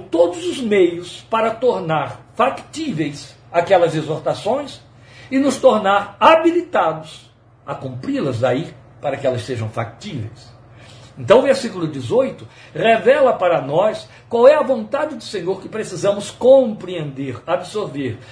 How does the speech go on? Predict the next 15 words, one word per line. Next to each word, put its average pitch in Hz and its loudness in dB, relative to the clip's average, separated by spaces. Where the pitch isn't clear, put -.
"Não 196 2
se 196 -4
embriaguem 190 2
com 220 -4
vinho, 185 -6
que 185 -6
leva 240 4
à 190 -2
dissolução, 175 0
à 170 0
libertinagem, 170 -2
que 170 -8
leva 220 4
à - 4
devassidão, 175 0